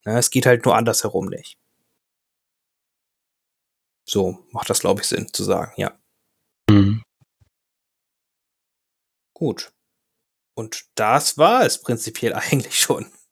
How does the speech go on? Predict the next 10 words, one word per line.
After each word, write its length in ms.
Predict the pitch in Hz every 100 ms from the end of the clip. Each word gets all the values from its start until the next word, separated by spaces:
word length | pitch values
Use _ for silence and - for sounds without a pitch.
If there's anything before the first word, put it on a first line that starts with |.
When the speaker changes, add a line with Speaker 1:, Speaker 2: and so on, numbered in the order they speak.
| _ _ _ -
Speaker 2:
Ja, 260 | 165 180 147
ist 120 | 135
eigentlich 440 | 160 190 190 -
gar 140 | 180 180
nicht 160 | 190
so 120 | 190
schwer. 300 | 185 165 131
Und 140 | 113 151
halt, 220 | 180 175 - - -
ähm, 380 | - 135 139 135